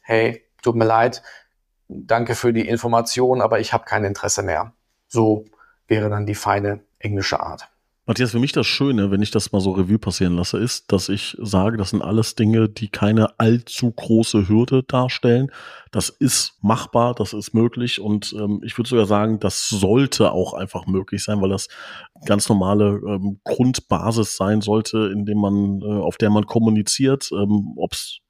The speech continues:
Speaker 2: im Inland, im Ausland ist, ob's um einen Job geht oder, äh, Beziehung, Freundschaft, Familie, das sind das absolute Mindestmaß, was ich an den Tag legen sollte. Und das ist schön, dass wir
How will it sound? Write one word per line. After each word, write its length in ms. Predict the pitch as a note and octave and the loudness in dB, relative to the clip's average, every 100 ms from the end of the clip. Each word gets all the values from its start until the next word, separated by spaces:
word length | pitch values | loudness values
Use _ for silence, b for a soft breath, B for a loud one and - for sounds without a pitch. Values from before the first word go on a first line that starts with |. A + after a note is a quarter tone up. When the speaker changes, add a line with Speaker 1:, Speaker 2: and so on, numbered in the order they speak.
| - | -6
Speaker 2:
im 140 | A#2 | -2
Inland, 340 | C#3 B2+ A2+ G2+ | 2 2 2 0
im 100 | D2 | 0
Ausland 360 | A#2 - A2 | 0 0 -2
ist, 200 | A2 - | -2 -6
ob's 200 | - G2 | -10 -12
um 80 | G#2 | -8
einen 60 | G2+ | -4
Job 220 | - A2+ | -2 -2
geht 220 | - A2 | 0 0
oder, 300 | - G#2 G2 B B B B B | 2 2 2 B B B B B
äh, 120 | A2+ | 0
Beziehung, 460 | G2+ G2+ - C3 A2+ | 0 -2 0 0 0
Freundschaft, 460 | - A2+ G#2+ G#2+ - | 0 0 0 -2 -2
Familie, 420 | G#2+ A#2 A#2 A2 | 0 2 2 0
das 180 | G2+ - | 0 -2
sind 220 | A2 G2 | 0 0
das 200 | F#2 - | -2 -4
absolute 560 | G#2+ - A#2+ A2 G#2 G2+ B - | -4 -2 0 2 0 -2 B -6
Mindestmaß, 640 | C#3 F#3+ D#3+ - B2 B2 | 0 2 0 2 0 2
was 100 | A#2 | 0
ich 40 | A2+ | 2
an 60 | |
den 100 | A2 | 0
Tag 320 | G#2 G#2+ A#2+ G#2+ | 0 0 0 -2
legen 200 | G#2 G2+ | -2 0
sollte. 320 | G#2+ B2+ A2+ | 0 0 0
Und 60 | |
das 80 | G2 | 0
ist 80 | G2+ | 0
schön, 260 | - B2 A#2+ | 0 0 0
dass 160 | G#2 | 0
wir 200 | G#2+ G#2 | 2 0